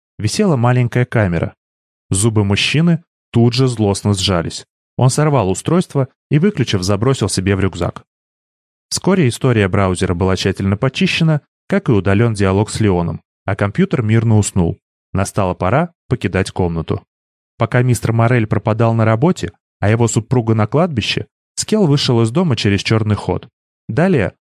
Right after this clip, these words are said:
ловко перемахнув через невысокий забор, он оказался на тонкой тропинке между двумя оградами. Слева располагался участок Морель, а справа — участок Ричманов, их соседей. Впереди тропинка вливалась в тротуар, ведущий вдоль дороги.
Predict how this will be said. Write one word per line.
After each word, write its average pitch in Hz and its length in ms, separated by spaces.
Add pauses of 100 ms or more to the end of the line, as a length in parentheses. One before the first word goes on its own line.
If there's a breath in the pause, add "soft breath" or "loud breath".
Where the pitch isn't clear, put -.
ловко 120 320
перемахнув 104 640
через 90 240
невысокий 101 500
забор, 127 400 (340)
он 196 200
оказался 113 500
на 101 120
тонкой 123 340
тропинке 107 500
между 107 280
двумя 110 320
оградами. 92 560 (400)
Слева 170 340
располагался 107 640
участок - 460
Морель, 127 380 (240)
а 104 100
справа — 170 480 (200)
участок 156 460
Ричманов, - 560 (160)
их 139 160
соседей. 113 560 (340)
Впереди 139 380
тропинка 165 460
вливалась 110 420
в - 100
тротуар, 131 460
ведущий 104 440
вдоль 107 220
дороги. 92 480